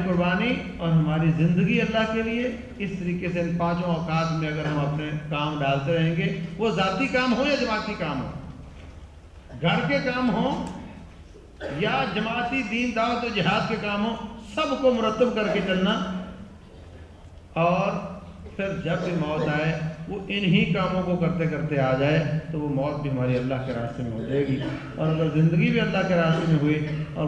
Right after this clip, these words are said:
موت بھی اس کے راستے میں آ گئی تو پھر انشاءاللہ اچھے نمبروں میں کامیاب ہوں گے۔ اور جب نبی صلی اللہ علیہ وسلم کا کام، دعوت و جہاد کرتے کرتے اس جہان سے جائیں گے تو انشاءاللہ ان کا ساتھ نصیب ہوگا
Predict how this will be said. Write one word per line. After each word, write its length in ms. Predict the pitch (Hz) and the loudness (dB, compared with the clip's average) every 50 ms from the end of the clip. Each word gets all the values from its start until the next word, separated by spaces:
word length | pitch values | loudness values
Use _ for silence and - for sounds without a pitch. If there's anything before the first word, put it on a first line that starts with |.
| 143 139 143 | 0 2 4
موت 260 | 151 175 220 254 - | 4 4 4 4 4
بھی 100 | - 277 254 | 4 4 4
اس 60 | 208 180 | 4 2
کے 60 | 220 214 196 | 0 0 2
راستے 280 | 175 170 160 165 175 | 4 4 4 4 4
میں 140 | 170 156 151 | 4 4 4
آ 60 | 147 147 | 4 4
گئی 180 | 165 170 175 175 - 170 - - - - | 4 4 4 4 2 0 -2 -2 -2 -2
تو 60 | - | 2
پھر 200 | 160 165 160 165 | 2 4 4 4
انشاءاللہ 600 | 160 160 160 165 160 143 143 139 143 151 165 180 185 180 - - - - - - - | 4 2 2 2 2 2 2 0 0 0 0 0 0 -2 -4 -6 -8 -10 -10 -8 -8
اچھے 280 | 175 - - - 175 165 | -6 -6 -2 0 2 2
نمبروں 300 | 160 147 143 143 143 143 | 2 2 0 0 0 0
میں 120 | 143 143 139 143 | 0 -2 -2 -2
کامیاب 400 | 135 131 131 135 139 160 175 175 | -2 -2 -2 0 0 2 4 4
ہوں 180 | 175 180 180 185 | 4 4 4 4
گے۔ 100 | 208 220 226 - - - - - - - | 2 2 2 0 -2 -6 -8 -10 -8 -6
اور 140 | 156 156 151 156 | -6 -4 -2 -2
جب 120 | 151 151 | -2 -2
نبی 220 | 151 156 165 165 160 170 | -2 -2 0 0 2 2
صلی 120 | 156 160 | 2 2
اللہ 260 | 151 151 147 147 143 143 | 4 4 4 4 4 4
علیہ 140 | 143 143 143 | 4 2 2
وسلم 380 | 135 - 156 147 156 175 175 170 165 | 0 0 0 2 2 4 4 4 2
کا 80 | 156 147 151 - | 2 2 2 2
کام، 460 | 147 147 151 151 151 151 151 151 151 - - - | 2 2 2 2 2 0 0 -2 -2 -4 -4 -2
دعوت 300 | 139 160 185 185 180 180 | 0 0 0 0 0 0
و 100 | 170 151 143 | 0 0 0
جہاد 360 | - 135 135 156 160 151 - | 0 0 0 0 0 0 0
کرتے 280 | 165 156 156 - 196 185 | 0 0 0 0 0 0
کرتے 300 | 180 170 170 170 175 170 | 0 0 0 0 0 0
اس 100 | 160 170 | 0 2
جہان 240 | 147 127 135 135 139 135 | 0 0 0 0 0 0
سے 80 | 143 139 127 | 0 0 0
جائیں 260 | 131 139 147 147 143 | 0 0 0 0 0
گے 120 | 143 143 143 - - - - - - | 0 0 -2 -2 -6 -8 -8 -6 -2
تو 60 | 165 | -2
انشاءاللہ 500 | 165 170 165 - 160 139 135 135 139 139 135 135 139 | 0 0 0 0 0 0 0 0 0 0 0 0 -2
ان 40 | 139 - | -2 -2
کا 100 | 139 127 127 - - | -2 -4 -4 -4 -4
ساتھ 240 | 135 135 - - 165 | -2 0 0 2 2
نصیب 340 | 151 139 - - 156 135 139 131 | 2 2 2 0 0 2 2 2
ہوگا 240 | 123 123 131 131 | 2 2 0 0